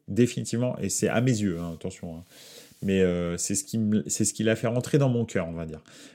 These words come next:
Parce que jusque-là, Zlatan, j'ai toujours reconnu son talent. Je me souviens encore de son premier match en Ligue des Champions. Je l'ai vu, j'étais en train de regarder la télé en direct quand il est arrivé avec l'Ajax et qu'il fait, euh, des choses complètement dingues.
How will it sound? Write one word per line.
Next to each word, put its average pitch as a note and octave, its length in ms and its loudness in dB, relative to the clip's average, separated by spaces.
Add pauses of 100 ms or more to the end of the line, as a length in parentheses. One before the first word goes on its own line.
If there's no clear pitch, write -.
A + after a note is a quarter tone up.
Parce - 240 0
que G#2+ 460 4
jusque-là, A#2 600 4
Zlatan, A#2+ 400 4
j'ai F#2+ 200 0
toujours G#2 420 2
reconnu F2+ 300 -2
son E2+ 160 -8
talent. F#2+ 380 0
Je E2+ 100 -6
me F2 80 -2
souviens F2+ 280 -6
encore E2+ 260 -6
de E2+ 380 -2
son - 160 -6
premier G2+ 340 -2
match G#2 420 -2
en F#2+ 60 -6
Ligue F2+ 180 -4
des F2+ 100 -2
Champions. G2 300 -6
Je F#2+ 120 -4
l'ai F2+ 140 -2
vu, G#2 520 -2
j'étais - 240 -8
en F2+ 80 -4
train - 160 -8
de F#2 60 -4
regarder G2 420 0
la F#2+ 120 -2
télé A2+ 200 0
en F#2+ 160 -6
direct G2 580 -2 (400)
quand - 220 -8
il F#2 80 0
est F2+ 60 2
arrivé F#2 380 0
avec F2+ 200 -2
l'Ajax F#2+ 460 -2
et F2+ 60 -2
qu'il - 220 -14
fait, - 140 -6
euh, F2 340 -2
des E2+ 120 -4
choses - 240 -6
complètement G2 440 -2
dingues. G#2 320 0